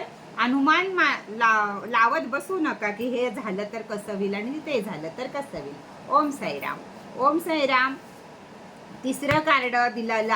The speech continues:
आहे बाबांनी, सच्चाई का सामना. "मृग तृषा, तृष्णा के पीछे दौडना बंद कीजिए, वो भ्रांती है, वो मिथ्या है." बघा, आता एखादं जर स्वप्न, स्वप्न बघा, law of attraction मध्ये मीच सांगते स्वप्न बघा,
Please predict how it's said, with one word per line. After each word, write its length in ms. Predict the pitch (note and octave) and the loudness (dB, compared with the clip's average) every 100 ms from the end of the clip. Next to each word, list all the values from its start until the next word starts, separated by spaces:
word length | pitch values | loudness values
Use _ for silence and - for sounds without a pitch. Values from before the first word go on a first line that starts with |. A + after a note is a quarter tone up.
| - | 2
आहे 260 | G#3 A#3 | 0 0
बाबांनी, 600 | A#3 G#3 G3+ F3+ F#3 G#3 | 2 2 2 -2 -2 -6
सच्चाई 640 | G#3+ - - - C4+ A#3+ B3 | -4 -4 -4 -4 0 0 0
का 260 | - B3 | 0 0
सामना. 680 | B3+ - C#4+ A#3 F#3 C#3+ C#3 - - - - A3 | 0 2 4 4 2 -6 -10 -14 -20 -20 -10 -4
"मृग 320 | C4 D4 D4+ - | -2 0 -2 0
तृषा, 680 | D#4 D4+ C4+ A3 A#3 A#3+ A3 C4 | -2 -4 2 4 4 2 -4 -6
तृष्णा 400 | C4+ C4 B3+ C4 | -6 -4 -2 -2
के 180 | C4 D#4 | 0 -4
पीछे 400 | C4 G#3 C4 A3+ | -4 -6 -4 0
दौडना 380 | A3+ G#3+ G#3+ | 0 2 0
बंद 380 | G3 E3 C4 D4+ | 0 2 2 2
कीजिए, 440 | D#4 C#4 G3 G#3 G#3 | 2 -2 0 0 0
वो 160 | A3+ | -2
भ्रांती 680 | G3 G3+ F#3 F#3+ F#3+ D4 D#4+ | -2 0 0 0 0 0 0
है, 180 | C#4 C#4 | 0 2
वो 140 | C#4 | 2
मिथ्या 480 | C4+ G3 - B3 G#3 | 2 -2 -4 0 2
है." 180 | F#3+ C#3 - - - - - F#3+ | 0 -6 -12 -18 -20 -20 -12 -4
बघा, 260 | A#3 G#3 | -2 2
आता 300 | F3 F#3+ C4 | 2 2 2
एखादं 460 | C4+ C4 C#4+ C#4 D4 | 0 2 2 0 0
जर 220 | C4 D4+ | -4 -4
स्वप्न, 600 | E4 D#4+ D4 D#4 A3 D#3+ | 0 4 4 2 -6 -6
स्वप्न 500 | - D4 D4 C#4+ E4 | -2 0 2 0 0
बघा, 400 | D#4 D4 D4+ A#3 | 0 0 2 4
law 300 | G3 A#3 A#3+ | 4 2 2
of 40 | |
attraction 440 | B3 A#3 B3 - B3 | -4 -4 -8 -8 -10
मध्ये 280 | B3 A#3+ B3 | -8 -4 -2
मीच 200 | C4+ D4 | -2 -4
सांगते 440 | C#4+ A#3 G3 G3 | -6 -6 -6 -8
स्वप्न 380 | G3 F3 E3 D#3+ | -8 -10 -12 -12
बघा, 280 | D3+ C#3 | -12 -12